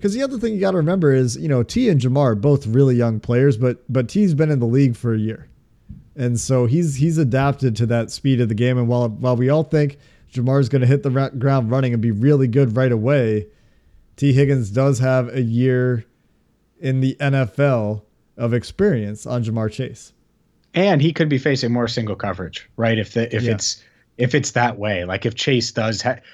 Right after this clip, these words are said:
Speaker 2: like, if Chase is averaging eighteen yards a catch, <laughs> let's just say, let's throw that out there, right? And th-, then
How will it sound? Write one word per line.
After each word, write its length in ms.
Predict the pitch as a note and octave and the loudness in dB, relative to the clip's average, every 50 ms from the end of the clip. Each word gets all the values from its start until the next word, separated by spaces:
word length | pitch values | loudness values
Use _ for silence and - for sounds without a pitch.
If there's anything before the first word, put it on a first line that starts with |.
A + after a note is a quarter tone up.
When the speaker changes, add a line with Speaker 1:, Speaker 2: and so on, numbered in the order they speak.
| - - | -6 -2
Speaker 2:
like, 160 | C3 C#3 C3+ | 0 0 0
if 100 | C#3 C3+ | 0 -2
Chase 260 | - - B3 A#3 - | 0 -2 -2 0 -2
is 120 | F3+ C#3+ | -2 0
averaging 400 | C#3 C3 C#3+ C#3+ C#3+ B2+ B2+ A#2+ A#2+ | 0 0 0 0 -2 -4 -6 -8 -8
eighteen 380 | A#2 B2+ C3 - - C3 A#2 | -8 -8 -8 -8 -8 -6 -6
yards 260 | A2+ A2+ A2 A2+ A2 A2 | -4 -4 -4 -6 -6 -8
a 60 | - | -10
catch, 420 | - - G#2 G2+ - - - - _ - - - _ | -8 -6 -6 -6 -8 -10 -16 -18 _ -20 -20 -20 _
<laughs> 200 | _ - - - | _ -16 -6 -2
let's 200 | D#3 D3 - - | -2 -2 0 0
just 180 | D#3 D3 - | -2 -2 -2
say, 180 | - C#3+ A#2+ G#2+ | -2 -4 -4 -4
let's 220 | G2 A#2 B2 - | -6 -8 -10 -6
throw 160 | - D3 C#3 | -4 -2 -2
that 140 | C3 B2+ A#2+ | 0 0 -2
out 180 | A2+ A2+ A2 - | -2 -4 -6 -8
there, 120 | G2 F#2 | -8 -6
right? 220 | G2 G2+ G#2 A#2 A#2+ _ _ _ _ _ _ _ - | -6 -4 -6 -6 -10 _ _ _ _ _ _ _ -6
And 140 | C#3 C3 B2+ | -4 -4 -4
th-, 100 | - - | -2 -2
then 380 | C#3 C#3+ C#3 C3+ B2+ B2 A#2+ | 0 2 2 2 0 -2 -4